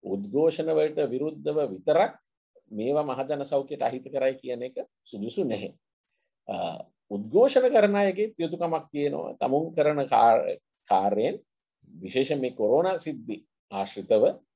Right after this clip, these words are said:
අ, අ, සෞඛ්‍ය රීති වලට අනුකූලව කරන උද්ඝෝෂණයක් කරන්න. එහෙම කරොත් කාටවත් ඒක නවත්තන්න බෑ.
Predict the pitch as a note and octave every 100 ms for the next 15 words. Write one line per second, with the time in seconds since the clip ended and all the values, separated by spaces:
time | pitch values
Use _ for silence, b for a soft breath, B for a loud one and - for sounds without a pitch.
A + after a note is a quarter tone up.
0 | _ _ _ _ G#2+ G#2+ G2+ D2+ - -
1 | - - - - A#2 G#2+ G#2 D2+ C#2+ -
2 | - G#2 A2+ - D3 B2 A#2 B2 D3 C3+
3 | C3+ C3+ _ D3+ D#3+ - - A#2 E3+ A#3+
4 | G3+ F#3+ G#3 F#4 - _ _ _ _ C#3
5 | C3+ D3 A#2 A2 A2 A2 D#3 - - -
6 | _ _ _ _ _ _ - A3+ D#4 C4+
7 | G3 A3+ - _ _ _ C#3+ C3+ C#3+ D3
8 | C3 F3+ A#2 A2 - A#2+ D#3+ -